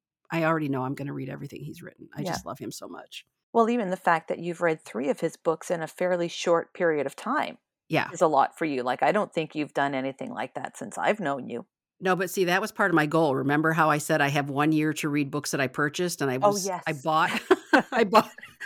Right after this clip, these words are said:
Speaker 1: I bought his, two of his books at the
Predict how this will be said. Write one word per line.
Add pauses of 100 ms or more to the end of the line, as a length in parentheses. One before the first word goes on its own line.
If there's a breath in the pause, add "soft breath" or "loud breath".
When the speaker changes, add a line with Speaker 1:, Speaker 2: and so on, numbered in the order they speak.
(160)
Speaker 1:
I
bought
his, (360)
two
of
his
books (280 loud breath)
at
the